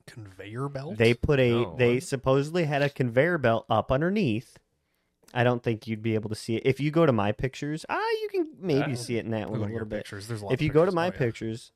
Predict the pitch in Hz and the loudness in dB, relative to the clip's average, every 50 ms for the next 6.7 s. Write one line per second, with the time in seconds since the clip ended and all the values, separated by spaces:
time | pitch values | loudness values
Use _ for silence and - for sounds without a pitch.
0 | _ - 117 120 143 156 147 120 113 101 95 98 104 - - - - - - - | _ -2 2 4 6 6 6 4 2 0 -2 -4 -8 -12 -16 -20 -20 -20 -20 -6
1 | - - 208 214 - 320 - 302 233 - - 165 135 120 127 151 185 185 156 123 | 0 0 2 2 2 -2 -2 -4 -6 -2 0 2 2 4 4 2 2 2 2 2
2 | 117 104 92 - - 120 113 - 117 110 107 104 104 107 101 95 98 101 95 82 | 2 2 2 0 -2 -2 -2 -2 -2 -2 -2 -2 -4 -6 -8 -8 -8 -6 -6 -6
3 | 95 135 151 - _ _ _ - _ _ _ _ - 131 123 123 123 120 120 117 | -8 -10 -12 -16 _ _ _ -20 _ _ _ _ -2 2 4 4 4 4 2 0
4 | - 120 117 127 131 131 - - - 151 147 156 156 156 156 151 151 147 147 147 | -4 -4 -2 0 -2 -2 -2 -2 0 2 2 2 2 2 2 2 2 2 2 2
5 | 147 147 147 147 139 - - - - - - - - - - 127 127 127 127 127 | 2 2 0 -2 -2 -6 -10 -20 -20 -20 -20 -20 -20 -16 -14 -10 -10 -8 -8 -10
6 | 127 - _ - - - - - - - - - - | -10 -14 _ -20 -20 -20 -20 -20 -20 -20 -20 -20 -20